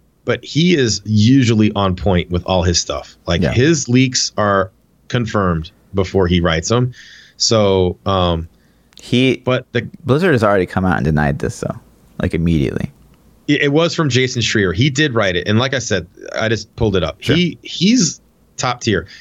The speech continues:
Speaker 1: and he updated his article, and this is what his article said, um, was that, uh,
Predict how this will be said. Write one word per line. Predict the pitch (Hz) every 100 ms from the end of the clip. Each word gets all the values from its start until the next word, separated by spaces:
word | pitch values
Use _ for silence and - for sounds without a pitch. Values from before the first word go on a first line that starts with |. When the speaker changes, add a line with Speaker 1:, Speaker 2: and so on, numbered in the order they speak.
| -
Speaker 1:
and | - 120
he | 185
updated | 180 175 180 190 175
his | 135 127
article, | 120 107 92 85
and | 76 110
this | 131
is | 139
what | 131 135
his | 123
article | 107 107 107 107 87 - _
said, | - - 104 92 87 - - _ _ -
um, | 117 113 107 101 101
was | 113 120
that, | 113 117 110 107 - _
uh, | 110 104 98 95 92